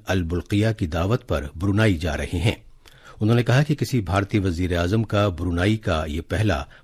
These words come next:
बाहमी दौरा होगा। जनाब मोदी का ये दौरा ऐसे वक्त हो रहा है कि जब भारत और ब्रुनाई के दरमियान सिफारती ताल्लुकात कायम होने को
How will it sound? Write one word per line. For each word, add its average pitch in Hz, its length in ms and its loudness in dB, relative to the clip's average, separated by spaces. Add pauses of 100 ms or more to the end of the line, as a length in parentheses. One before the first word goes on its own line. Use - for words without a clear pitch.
(140)
बाहमी 90 340 0
दौरा 87 260 -4
होगा। 104 320 0 (500)
जनाब 110 320 4
मोदी 117 240 2
का 143 120 0
ये 117 140 6
दौरा 104 340 2 (100)
ऐसे 101 240 0
वक्त 92 260 -2
हो 87 160 -6
रहा 76 220 -2
है 113 140 0
कि 101 120 -4
जब 82 200 -2
भारत 95 420 -2
और 98 100 0
ब्रुनाई 87 420 0
के 104 120 -4
दरमियान 78 500 -2 (320)
सिफारती 123 480 0
ताल्लुकात 95 640 0
कायम 82 260 -2
होने 98 300 0
को 101 280 0